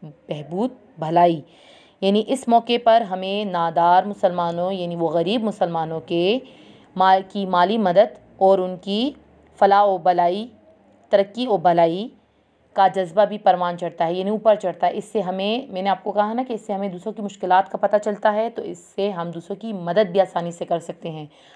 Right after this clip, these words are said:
माल के ज़रिए भी और हर तरह से मदद कर सकते हैं, और ये जो माली मदद है ये और आगे बढ़ती है। गोया नमाज जुम्मा व ईदैन सिर्फ इबादत ही नहीं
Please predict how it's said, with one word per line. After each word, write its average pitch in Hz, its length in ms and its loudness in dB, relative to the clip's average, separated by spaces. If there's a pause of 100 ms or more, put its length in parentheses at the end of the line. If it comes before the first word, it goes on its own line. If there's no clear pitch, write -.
(120)
माल 208 240 2
के 262 160 -4
ज़रिए 262 340 -2
भी 277 260 -8 (460)
और 208 120 2
हर 233 240 4
तरह 185 180 4
से 175 140 -6
मदद 165 280 -2
कर 165 140 2
सकते - 320 -12
हैं, 156 240 -12 (280)
और 180 220 2
ये 233 380 -2 (200)
जो 170 240 -2
माली 175 320 -2
मदद 196 300 2
है 185 140 -2
ये 196 320 -4
और 226 200 4
आगे 175 260 -2
बढ़ती 160 360 -8
है। 147 140 -12 (1120)
गोया 233 420 4
नमाज 214 400 0
जुम्मा 220 360 2
व 247 120 2
ईदैन 196 380 -4
सिर्फ 277 300 -4
इबादत 202 440 2
ही 185 100 -10
नहीं 180 420 -4